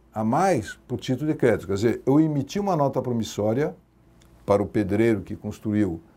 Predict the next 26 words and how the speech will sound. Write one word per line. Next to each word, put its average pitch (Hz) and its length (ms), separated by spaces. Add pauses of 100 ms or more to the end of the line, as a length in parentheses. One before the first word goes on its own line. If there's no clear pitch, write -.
(160)
a - 40
minha 101 240
casa, 123 640 (400)
eu, 98 380
eu 98 240
emito 107 340
uma 98 100
nota 101 180
promissória 107 440
de 110 60
trinta 117 320
mil 110 180
reais, 143 680 (720)
ou 110 160
duas 127 420
de 95 100
trinta 104 300
mil 104 180
reais, 117 640 (520)
né? 123 320 (200)
Então, 123 460
esse, 131 320
esse 107 1160 (100)
pedreiro, 120 540
esse 98 180
construtor, 139 720